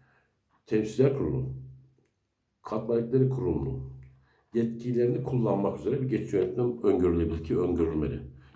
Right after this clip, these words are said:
İşte o geçici yönetim bütün yetkileri kullanıyor.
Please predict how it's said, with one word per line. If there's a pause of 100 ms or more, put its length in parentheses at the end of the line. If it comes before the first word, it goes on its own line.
İşte
o
geçici
yönetim
bütün
yetkileri
kullanıyor.